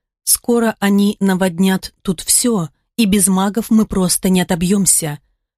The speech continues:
Проще всего убить Рангора, но это только на словах. На деле я уже от него сбежала, и второй раз он может меня просто сразу прикончить и не мучиться. Я судорожно соображала.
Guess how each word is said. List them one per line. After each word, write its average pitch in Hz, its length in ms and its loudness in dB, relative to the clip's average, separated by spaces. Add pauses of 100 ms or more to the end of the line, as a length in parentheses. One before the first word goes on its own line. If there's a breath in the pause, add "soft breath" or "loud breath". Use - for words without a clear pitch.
(120)
Проще 330 340 0
всего 247 320 0
убить 214 500 0
Рангора, 220 680 0 (280)
но 226 220 0
это 202 260 0
только 185 400 -2
на 190 120 2
словах. 196 600 -2 (320)
На 220 180 2
деле 208 460 0 (160)
я 226 180 2
уже 214 200 2
от 214 160 -2
него 208 200 2
сбежала, 208 680 0 (240)
и 262 120 2
второй 233 520 0
раз 165 320 0
он 190 160 2
может 185 340 0
меня 185 240 2
просто 220 460 -2
сразу 240 460 0
прикончить 240 760 -2 (260)
и 320 100 2
не 240 140 4
мучиться. 165 720 -2 (600)
Я 202 200 0
судорожно 180 640 0
соображала. 180 840 0